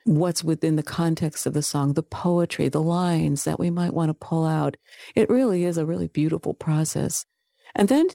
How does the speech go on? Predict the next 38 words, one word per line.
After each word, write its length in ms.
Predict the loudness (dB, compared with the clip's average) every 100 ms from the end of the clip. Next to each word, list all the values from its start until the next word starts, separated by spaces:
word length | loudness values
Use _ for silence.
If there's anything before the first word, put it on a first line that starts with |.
| _
he'll 100 | -4
send 280 | 0 0 0
me 120 | 0
something, 540 | -2 -4 -4 -4 -6 -8 _ _ _ -6 0
and 120 | 0
the 60 |
conversation 720 | 0 0 0 0 0 0 -2 -2
continues, 680 | 0 0 0 0 -2 -2
like, 260 | -4 -4 -4
"Wow, 580 | -2 0 -2 -4 -6 -10 _ _ _ _ _ _ _ _ _
that's 460 | -2 2 2 2 2
really 300 | 2 2 0
interesting. 720 | 0 -2 -6 -6 -6 -6 -6 _ _ _ _ -4
Close, 300 | 2 2 2
but 160 | 0 0
I 60 |
don't 220 | 2 0
think 140 | -2 -2
that's 180 | -2 -2
quite 340 | -2 0 2
it. 180 | 0 -2
Let's 160 | -4
talk 260 | -4 -6 -2
a 60 | 0
little 260 | 0 2
more." 380 | 0 0 -4 -10 _ _ _ _ _
And 140 | 2 4
then, 240 | 4 2
uh, 220 | 2 0 -2
when 140 | 0
he 80 | 0
sent 260 | 0 -4 -6 _ _ _ -2
this 240 | 0 2
image 320 | 0 0 0
that 160 | -2 -2
you're 100 | -2
talking 460 | -2 -4 -2 -4
about, 400 | -4 -2 -4 -4